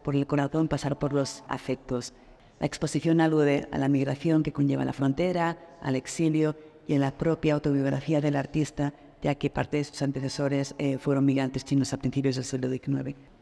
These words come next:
Como el propio título de la muestra especifica, Otros Cuentos Fantasmas alude al aspecto espectral, fantasmal, de intersticio, de espacio suspendido de muchas de las producciones de Peñalosa, no solo en cuestiones geográficas, sino también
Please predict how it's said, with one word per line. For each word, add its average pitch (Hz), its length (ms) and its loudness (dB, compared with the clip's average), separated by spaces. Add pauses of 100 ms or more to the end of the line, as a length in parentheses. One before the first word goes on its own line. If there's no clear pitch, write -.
(140)
Como 170 180 2
el 165 60 0
propio 185 280 2
título 196 340 2
de 175 80 4
la 170 100 2
muestra 151 800 0
especifica, 156 760 -2
Otros 160 320 0
Cuentos 143 440 -4
Fantasmas 165 680 2 (220)
alude 160 500 0
al 156 140 2
aspecto 147 380 -4
espectral, 175 800 0
fantasmal, 156 960 0 (200)
de 143 60 -2
intersticio, 147 800 0
de 143 60 0
espacio 160 300 -4
suspendido 151 800 2 (100)
de 143 140 0
muchas 147 300 2
de 147 80 4
las 135 120 2
producciones 135 680 0
de 131 500 -2
Peñalosa, 156 540 2
no 180 100 2
solo 175 200 0
en 170 60 0
cuestiones 147 380 0
geográficas, 156 640 0
sino 160 240 -2
también 147 440 2